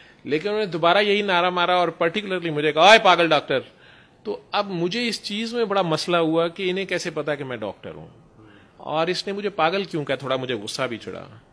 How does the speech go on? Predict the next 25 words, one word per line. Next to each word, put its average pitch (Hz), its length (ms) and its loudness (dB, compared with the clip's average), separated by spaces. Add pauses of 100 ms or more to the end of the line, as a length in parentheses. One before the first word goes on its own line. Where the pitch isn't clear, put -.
(800)
اور 185 200 0
"دس 196 240 4
سال 220 240 8
سے 220 120 4
جو 202 120 4
تو 196 140 -2
اس 190 80 -2
سے 190 160 2
دعا 165 240 6
مانگتا 160 400 4
ہے، 151 100 8
اس 151 180 0
کا 156 100 -2
یہی 143 280 0
شفا 123 340 -2
ہے 127 120 4
اور 123 120 2
یہی 117 500 -6 (560)
جواب 104 460 -6
ہے۔" 82 100 -12 (1300)
اب 208 180 -6
یہ 220 220 -6 (140)
دس 147 200 0
سال 220 380 0
سے 226 160 -8